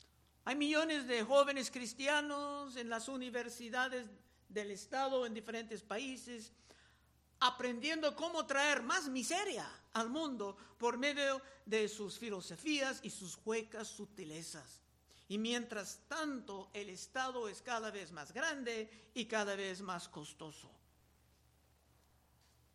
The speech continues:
Veintiuno. Y oyó Samuel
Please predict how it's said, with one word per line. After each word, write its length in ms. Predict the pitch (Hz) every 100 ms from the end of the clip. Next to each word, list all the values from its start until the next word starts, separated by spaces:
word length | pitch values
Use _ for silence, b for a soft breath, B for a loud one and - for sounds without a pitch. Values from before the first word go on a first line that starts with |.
| _ _ _ _ _ -
Veintiuno. 680 | 170 170 185 240 190 - - _ _ _ b b b b b _ _ _ _ _ _ _
Y 120 | - 262
oyó 440 | 269 277 311 330
Samuel 880 | 320 247 247 269 285 254 240 277